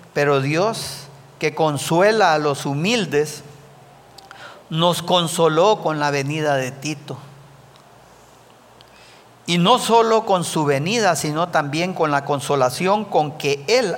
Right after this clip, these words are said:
había sido consolado en nues-, en, en cuanto a vosotros, haciéndonos saber vuestro gran afecto, vuestro llanto, vuestra solicitud por mí, de manera que me re-, regocijé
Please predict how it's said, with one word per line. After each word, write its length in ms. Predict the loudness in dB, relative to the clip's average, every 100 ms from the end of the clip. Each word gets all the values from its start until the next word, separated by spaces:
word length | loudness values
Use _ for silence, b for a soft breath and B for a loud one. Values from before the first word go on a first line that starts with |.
| -2
había 340 | 0 0 -2
sido 400 | -2 -2 0 0
consolado 720 | -2 -4 -2 2 2 2 0
en 100 | -2
nues-, 220 | -4 -6 -10 -4
en, 380 | -4 -4 -12 -10
en 140 | -8 -2
cuanto 360 | -2 -2 -2
a 40 | -2
vosotros, 640 | -4 -2 -4 -4 -14 -16 -20 B B B B B B 0
haciéndonos 920 | 2 2 0 2 0 0 -2 -4 -12 -8
saber 500 | 2 4 4 2 2
vuestro 440 | -4 -4 -2 -2
gran 360 | 2 2 2 0
afecto, 600 | -2 -4 -6 -8 -18 -18 -20 -20 -20 -4
vuestro 480 | 2 2 2 0
llanto, 480 | 2 2 0 -6 -16 -20 -20 B B B
vuestra 420 | -2 0 2 2 2
solicitud 760 | 0 0 -2 -4 0 0 0
por 180 | 0 0
mí, 320 | 0 -4 -4 B B B B -20
de 200 | -4 -2
manera 760 | 0 0 0 0 0 -2 -10 -16 -6
que 100 | -4
me 140 | -2 -2
re-, 320 | -2 -4 -6 -10
regocijé 880 | 0 2 2 0 -4 -6 -4 -6